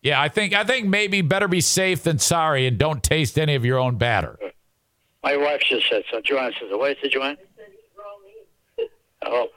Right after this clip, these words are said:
Speaker 2: oh well, I, I eat raw meat. And
Speaker 1: Eat,
Speaker 2: Joanne
Speaker 1: yeah.
Speaker 2: just says, "Well, eat raw meat."
Speaker 1: Yeah, he
Speaker 2: Oh,
Speaker 1: might.
Speaker 2: man, a ground round raw is, uh,
Speaker 1: I know it.
Speaker 2: my super duper
Speaker 1: I know
Speaker 2: meat.
Speaker 1: that. Yeah, well, Ben might eat raw meat and then taste his own batter. So I, maybe he does both.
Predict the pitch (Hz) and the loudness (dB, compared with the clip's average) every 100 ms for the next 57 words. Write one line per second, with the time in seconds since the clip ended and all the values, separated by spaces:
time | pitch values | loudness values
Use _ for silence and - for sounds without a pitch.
0 | - 508 - - 139 135 135 135 139 139 | -8 -2 0 2 2 0 0 0 0 0
1 | 190 185 175 147 160 160 147 190 165 117 | 0 2 2 0 0 -2 -2 0 0 0
2 | - 196 185 110 - 185 175 175 170 147 | 0 0 0 -2 0 0 2 0 0 0
3 | 156 135 151 156 - - 143 143 135 143 | 0 0 -2 -4 -8 -2 -2 0 0 0
4 | 151 160 - 214 240 175 233 302 214 170 | 0 -2 0 0 2 2 2 0 0 -2
5 | - 143 143 - 127 - - - 120 117 | -2 -2 0 -2 -6 -8 -6 -4 -4 -4
6 | - 143 165 170 165 156 165 175 170 165 | -2 0 2 2 2 2 2 0 -2 -4
7 | 151 131 147 160 151 143 135 135 127 120 | -4 -2 0 0 0 0 0 0 -2 -2
8 | 113 104 95 147 147 156 170 139 - _ | -2 -4 -2 0 0 0 0 -2 -8 _
9 | _ _ _ - 104 120 147 151 - 151 | _ _ _ -14 -6 -2 -2 -2 -2 -2
10 | 139 131 120 127 120 - 139 156 170 170 | 0 -2 -2 -4 -2 -2 0 0 0 0
11 | 131 113 107 156 151 190 147 220 302 262 | 0 0 0 0 0 0 0 0 0 0
12 | 202 196 175 190 156 170 170 156 151 160 | 2 2 2 2 2 0 2 2 2 2
13 | 160 147 139 151 120 151 143 - 139 120 | 0 0 2 2 2 2 0 0 0 2
14 | 127 117 113 101 87 85 - 135 143 135 | 2 2 2 2 0 -2 0 0 2 0
15 | 139 196 202 170 165 156 120 90 95 71 | 0 2 2 2 2 2 0 0 -2 -4